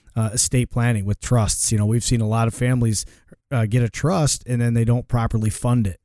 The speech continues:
meaning they don't execute the title or the beneficiary of all their accounts and tie 'em into the trust. Well, <laughs> unfortunately, that's a failure. That's a very frightening and scary failure that you could be setting your family up for,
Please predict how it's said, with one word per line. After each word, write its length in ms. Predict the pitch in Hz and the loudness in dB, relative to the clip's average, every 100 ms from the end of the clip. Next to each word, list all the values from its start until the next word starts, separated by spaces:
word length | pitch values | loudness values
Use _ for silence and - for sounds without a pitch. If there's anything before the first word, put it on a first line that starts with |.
| - | -4
meaning 200 | 113 113 | 0 0
they 100 | 110 | 0
don't 220 | 117 120 - | 0 -2 -4
execute 720 | 131 - 113 - 117 117 - | -2 -2 -4 0 0 0 -2
the 160 | - 110 | 0 0
title 400 | - 123 120 120 | 0 -2 0 0
or 140 | 117 | 0
the 80 | 110 | 0
beneficiary 580 | 101 113 107 123 120 117 | -2 -2 0 0 0 0
of 80 | 110 | 0
all 160 | 113 | 2
their 140 | 110 101 | 2 0
accounts 420 | - 131 139 - | -2 -2 0 -2
and 140 | 104 | -4
tie 240 | - 120 120 | -2 0 2
'em 120 | 113 | 2
into 180 | 117 107 | 2 0
the 80 | 95 | -2
trust. 440 | - 165 101 - - - - _ - | 0 0 0 -6 -12 -16 -20 _ -6
Well, 280 | 110 123 165 - | 0 2 0 -6
<laughs> 640 | - 143 - - - - - | 0 2 2 -4 -20 -10 -4
unfortunately, 500 | 110 156 202 135 127 | -2 0 0 0 0
that's 260 | 127 - | 0 0
a 60 | 127 | -2
failure. 380 | - 160 135 104 | 0 0 0 0
That's 180 | 110 | -2
a 60 | 127 | -2
very 380 | 120 117 117 113 | 0 0 2 0
frightening 420 | - 117 120 117 | -2 -2 0 0
and 100 | 107 | -2
scary 320 | - 156 180 | 0 0 2
failure 400 | 120 117 110 113 | 0 0 2 2
that 160 | 110 95 | 0 0
you 160 | 117 | -4
could 160 | 113 120 | -2 0
be 100 | 110 | 0
setting 380 | - 127 117 110 | 0 0 0 0
your 140 | 107 | -2
family 440 | - 123 131 120 110 | -2 0 0 2 0
up 160 | 107 | -2
for, 520 | - 107 104 107 95 | -4 0 2 2 0